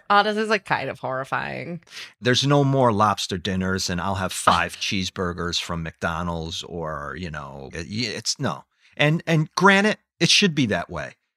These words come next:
Speaker 2: You're going,
Speaker 1: Ah,
Speaker 2: you're, you're dying.
Speaker 1: Phelps.
Speaker 2: You're dying for a crime you committed, uh, an unfathomable, horrific crime. You know, maybe you skinned three people or you beheaded someone or whatever you did,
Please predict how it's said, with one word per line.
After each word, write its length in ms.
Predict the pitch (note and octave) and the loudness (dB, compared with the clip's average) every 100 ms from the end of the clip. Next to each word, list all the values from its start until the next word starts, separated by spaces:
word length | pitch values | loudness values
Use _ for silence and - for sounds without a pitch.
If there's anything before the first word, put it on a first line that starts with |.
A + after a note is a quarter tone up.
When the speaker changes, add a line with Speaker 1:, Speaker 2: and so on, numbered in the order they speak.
| _ | _
Speaker 2:
You're 120 | G3 A3 | 0 4
going, 200 | B3 F4+ | 6 6
Speaker 1:
Ah, 80 | |
Speaker 2:
you're, 160 | A#3+ A3+ G3 | 4 0 2
you're 160 | B3 | 2
dying. 540 | F3+ C#3 C#3+ F3+ G3 B3 | 2 4 6 6 4 6
Speaker 1:
Phelps. 580 | F#4+ F4 - - - - - | 8 6 2 -10 -20 -20 -2
Speaker 2:
You're 160 | G3 A3+ | 2 2
dying 680 | C#3+ D#3+ F#3+ G#3 E3+ C3+ | 4 4 6 4 2 0
for 300 | - C3 A#2 | -2 2 2
a 40 | A2 | 2
crime 460 | - B2+ B2+ A#2 | 2 4 4 2
you 100 | G2 | -4
committed, 520 | - G2 F2+ E2 D2 - | -4 -2 -2 -2 -8 -6
uh, 160 | G2 - | -6 -2
an 140 | B2 | 2
unfathomable, 1200 | C3 G3 F#3 - D#3+ E3 C#3+ A#2+ G#2+ F#2 E2+ E2+ _ _ _ - | 4 4 2 2 4 4 0 0 0 0 -2 -4 _ _ _ -2
horrific 580 | B2+ A#2+ D3+ - A2+ - | 4 6 6 4 -2 -2
crime. 380 | - D2 A#1+ - _ - | -4 -4 -6 -20 _ -2
You 60 | A2+ | 2
know, 100 | A2+ | 4
maybe 240 | C3 C3 | 4 2
you 100 | B2 | 2
skinned 460 | - - C#3+ B2+ A#2 _ | 2 4 4 2 -2 _
three 200 | - A2 | -2 -2
people 480 | G2 G2+ E2+ D2+ D2+ | 0 -4 -6 -6 -6
or 280 | D#2 F2+ E2 | -2 -2 -2
you 440 | F2+ F#2+ F2 E2+ - - _ _ - | -2 -2 -4 -6 -12 -20 _ _ 0
beheaded 460 | B2+ B2 C3+ A2 | 0 4 2 2
someone 480 | - F#2+ E2+ C#2 D#2 | 0 -2 -4 -6 -6
or 220 | F#2+ G#2+ | -2 0
whatever 340 | C#3 F3 F#3 C#3+ | 2 4 4 2
you 160 | F#2+ | -2
did, 380 | E2+ G2+ C2+ - | -4 -6 -8 -12